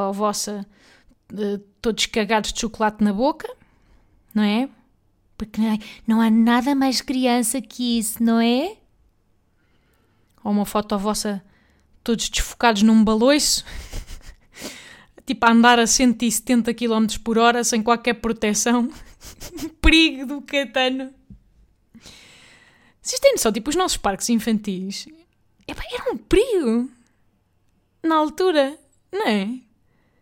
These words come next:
Tipo, já ninguém produz baloiços como antigamente. Aqueles baloiços de ferro ou de madeira cheios de farpas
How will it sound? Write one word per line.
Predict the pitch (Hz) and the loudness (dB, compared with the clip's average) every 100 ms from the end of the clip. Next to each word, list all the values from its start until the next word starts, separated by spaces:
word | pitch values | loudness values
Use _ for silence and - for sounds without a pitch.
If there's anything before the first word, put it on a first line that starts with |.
| _ _ _ | _ _ _
Tipo, | 294 226 | -2 2
já | 320 | 2
ninguém | 320 349 359 | 2 0 -2
produz | 311 285 240 240 233 | 0 0 2 0 -2
baloiços | 220 285 294 311 330 - - | 2 4 4 2 2 -2 -2
como | 339 320 | 0 0
antigamente. | 285 311 311 330 330 277 - _ - | 2 0 2 2 0 -2 -10 _ -8
Aqueles | 277 269 | -4 -2
baloiços | 269 294 - | 0 -2 -2
de | - | -6
ferro | - - 285 277 254 226 220 - _ _ - - - - _ _ _ _ _ - | -10 2 6 6 4 -4 -8 -10 _ _ -20 -20 -20 -20 _ _ _ _ _ -2
ou | 247 | 2
de | 247 | 6
madeira | 247 226 269 277 220 | 6 6 6 6 4
cheios | 214 262 233 | 2 0 0
de | 202 | -2
farpas | - - - 294 269 - 226 214 208 - | -8 -6 6 6 6 2 -2 -2 -2 -6